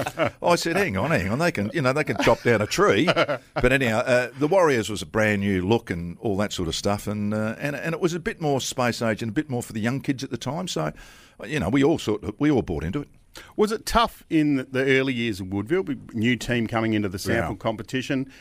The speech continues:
Speaker 1: up against the powerhouses of Port, Glenelg,
Speaker 2: Yeah.
Speaker 1: Norwood, Sturt, et cetera. Uh, was it tough to start off as a, as a new club?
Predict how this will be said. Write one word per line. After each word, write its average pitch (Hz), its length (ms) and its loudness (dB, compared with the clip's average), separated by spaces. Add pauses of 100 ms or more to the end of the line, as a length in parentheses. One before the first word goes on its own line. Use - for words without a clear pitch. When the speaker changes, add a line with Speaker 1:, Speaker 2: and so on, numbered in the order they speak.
(200)
Speaker 1:
up 110 160 -2
against 101 360 -4
the 104 60 -6
powerhouses 107 640 -2
of 95 120 -6
Port, 107 280 -2
Glenelg, 104 340 -2
Speaker 2:
Yeah. - 80 -6
Speaker 1:
Norwood, 107 400 0 (280)
Sturt, 113 360 -2
et - 80 -8
cetera. 127 400 -4 (500)
Uh, 127 280 2
was 147 180 0
it 151 140 -4
tough - 340 -2
to 139 100 -10
start 120 340 0
off 123 220 -2
as 110 160 -2
a, 107 140 -2 (100)
as 110 140 -4
a 104 60 -2
new 107 200 0
club? 123 300 -8